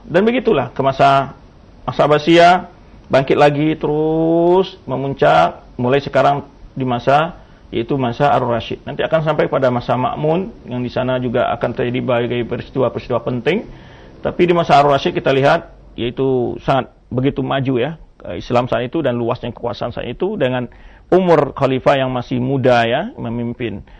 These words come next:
Nah, itu akan ada, ya, ada pemimpin-pemimpin yang di sebagian daerah adil ini, tapi tidak ada kedalil akan datang pemimpin memimpin umat Islam secara keseluruhan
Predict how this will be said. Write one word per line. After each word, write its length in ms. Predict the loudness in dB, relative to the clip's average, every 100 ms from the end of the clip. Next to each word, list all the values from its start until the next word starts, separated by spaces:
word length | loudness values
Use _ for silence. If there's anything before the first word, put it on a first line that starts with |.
| -20 -16
Nah, 160 | -14 -6
itu 200 | 0 2
akan 320 | 4 2 2
ada, 240 | 4 2 0
ya, 160 | 0
ada 160 | 2 0
pemimpin-pemimpin 680 | 0 -2 -2 -2 0 0 2
yang 140 | 0 -2
di 60 | -6
sebagian 320 | -2 0 2
daerah 320 | 0 0 0 0
adil 480 | 0 2 2 0
ini, 240 | -2 -6 -8 -10
tapi 320 | -8 -4 -2
tidak 380 | 0 0 0 -4 -20 -20 -2
ada 180 | 2 2
kedalil 460 | 6 6 6 4
akan 240 | 2 -2 0
datang 300 | 0 0 -2 -4 -2
pemimpin 600 | 0 0 -4 0 2 2
memimpin 500 | 0 -2 -2 -2 -2
umat 220 | -2 -2
Islam 260 | -2 -2 -2
secara 460 | -4 0 2 2
keseluruhan 1040 | 0 0 2 4 6 6 6 6 4 4